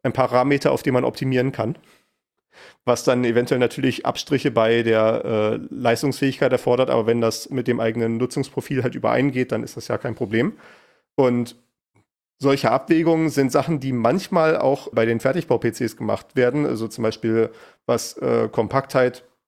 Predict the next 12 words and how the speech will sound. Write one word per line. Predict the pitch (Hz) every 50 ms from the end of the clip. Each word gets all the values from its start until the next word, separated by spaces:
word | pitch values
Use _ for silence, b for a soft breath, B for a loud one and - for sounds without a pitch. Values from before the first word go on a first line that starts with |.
| _ _ _
und, | - 131 123 113 104 -
äh, | - 135 120 117
so, | 107 113 113 117
sowas | 110 - - 110 123 120 113 -
angeht | - 123 123 117 123 123
oder | 135 117 113
auch | 110 -
Energiesparen. | - 113 107 101 101 131 143 - - 143 123 120 120 123 120 120 120 120 -
Das | - 120 107 - -
war | 117 107 107 110 107 104 b b b b b b b b b _
mal | - 113 110 107 107
eine | 107 113 110 110 107 107 107 110 117